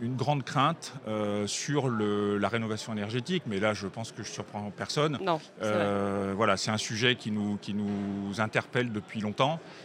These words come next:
Speaker 1: Euh, et
Speaker 2: Beaucoup
Speaker 1: maintenant
Speaker 2: d'incompréhension, bah, d'incompréhension aussi, hein.
Speaker 1: Sans doute, sans doute. Alors, on, on doit faire des efforts de pédagogie
Speaker 2: Bien
Speaker 1: pour
Speaker 2: sûr.
Speaker 1: les expliquer. Donc, euh, avec nos partenaires diagnostiqueurs,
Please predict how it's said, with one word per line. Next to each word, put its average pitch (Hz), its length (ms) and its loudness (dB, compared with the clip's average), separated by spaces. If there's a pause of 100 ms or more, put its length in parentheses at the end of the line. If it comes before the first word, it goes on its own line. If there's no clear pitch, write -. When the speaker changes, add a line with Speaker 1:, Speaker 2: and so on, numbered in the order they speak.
(160)
Speaker 1:
Euh, 107 320 4
et 107 100 4
Speaker 2:
Beaucoup 120 120 6
Speaker 1:
maintenant 262 160 4
Speaker 2:
d'incompréhension, 233 560 2
bah, 226 80 4
d'incompréhension 226 600 0
aussi, 165 240 -4
hein. 151 80 -4 (840)
Speaker 1:
Sans 123 200 -2
doute, 180 360 0 (160)
sans 117 220 -4
doute. 180 240 2
Alors, 104 260 2
on, 104 160 -4
on 110 140 -4
doit 110 160 0
faire 113 200 0
des 107 180 -2
efforts 110 200 0
de 113 80 0
pédagogie 135 600 0
Speaker 2:
Bien 185 100 -4
Speaker 1:
pour - 80 -2
Speaker 2:
sûr. 214 100 2
Speaker 1:
les 208 60 -2
expliquer. 196 520 0
Donc, 104 240 -6
euh, 101 460 0
avec 101 300 0
nos 110 220 0
partenaires 107 420 0
diagnostiqueurs, 107 600 -2